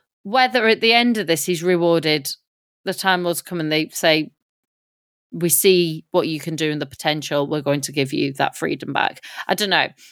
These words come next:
I just felt like it was just a really odd thing. And like you say, they, they, they don't get involved in stuff, but that's surely getting involved. Because if the Doctor went on his own accord, that's a very different thing to they're getting involved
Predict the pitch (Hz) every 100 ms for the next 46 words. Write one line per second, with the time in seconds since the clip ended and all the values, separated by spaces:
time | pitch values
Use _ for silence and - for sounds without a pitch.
0 | _ - - 190 240 - 240 220 220 202
1 | 202 - 220 208 - 226 220 220 214 -
2 | 202 - 208 170 190 269 285 - 311 226
3 | 196 - - 226 _ 233 262 285 262 254
4 | 226 254 277 220 165 - 156 139 - 202
5 | 226 226 - 226 196 190 185 190 180 175
6 | 220 160 131 180 - - - - _ _
7 | _ _ _ 220 233 208 208 233 226 -
8 | 226 196 214 196 180 185 175 - 185 -
9 | 175 190 170 185 185 180 175 - - -
10 | 170 165 - 170 160 160 160 _ _ _
11 | _ _ _ _ 214 233 208 202 202 240
12 | 151 139 -